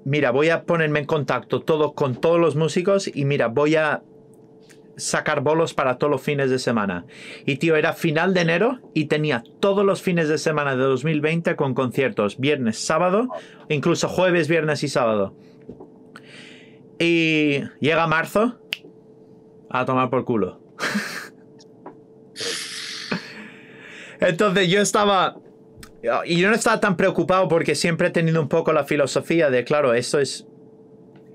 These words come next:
es fin de semana, fin de semana, lo que, lo que, cómo dependes del dinero. Entonces siempre he tenido, he intentado tener di-, dinero ahorrado y, y, y, y yo qué sé, no gastármelo todo del tirón porque va a haber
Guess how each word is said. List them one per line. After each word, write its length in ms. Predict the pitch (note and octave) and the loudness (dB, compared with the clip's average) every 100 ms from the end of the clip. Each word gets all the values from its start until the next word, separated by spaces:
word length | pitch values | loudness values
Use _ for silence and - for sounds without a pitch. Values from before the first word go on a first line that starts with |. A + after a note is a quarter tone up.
| - | -4
es 300 | D3 C#3+ - | -2 -2 -6
fin 280 | - E3+ E3+ | -2 0 2
de 100 | D#3 | 2
semana, 340 | E3 D#3 D#3 | 0 0 -2
fin 200 | - D#3+ | -2 -2
de 100 | C#3 | -2
semana, 400 | C3 C#3+ D3+ D#3+ | -2 0 0 0
lo 140 | B2+ B2 | 0 0
que, 240 | C3+ B2+ B2+ | 0 0 0
lo 160 | C3 | -2
que, 260 | C3+ B2 - - - - | 0 -2 -2 -12 -16 -6
cómo 180 | C#3 B2+ | -2 0
dependes 380 | A2+ C#3 C3+ | 0 -2 -2
del 140 | A#2+ A#2 | -2 0
dinero. 280 | C3 D3 B2 | 0 2 0
Entonces 380 | A2+ A2+ C3+ | 0 -2 -4
siempre 280 | - C#3 C3 | -2 -2 0
he 40 | B2+ | 0
tenido, 440 | C3 C3+ B2+ B2 - - - - - | 0 2 0 -2 -10 -20 -20 -18 -4
he 60 | |
intentado 460 | C3+ C#3 C3 C#3 C3 | -2 0 0 0 0
tener 340 | C3 C3 B2+ | 0 0 -2
di-, 200 | A#2 C3 - - - | -2 -4 -6 -10 -4
dinero 340 | C#3+ C3 B2 | 0 0 2
ahorrado 640 | A2+ A2 C#3 E3 D#3+ D#3 | 2 2 2 2 2 2
y, 60 | C#3+ | 2
y, 40 | C3 | 0
y, 540 | C3+ C3+ C3 C3 A#2 G#2+ | 0 0 0 0 0 -2
y 80 | C3 | 0
yo 140 | C3+ | 0
qué 80 | C3+ | 0
sé, 160 | D3 | 0
no 100 | B2 | 0
gastármelo 600 | B2 B2 - C3+ C3 B2 A2+ | 0 -2 -2 0 2 0 2
todo 160 | C#3+ | 2
del 180 | B2+ A#2 | 2 2
tirón 320 | C3 C#3 D#3 | 0 0 0
porque 220 | C#3+ C3 C3 | 0 0 2
va 100 | C3 | 2
a 40 | |
haber 240 | C3 C3 | 2 0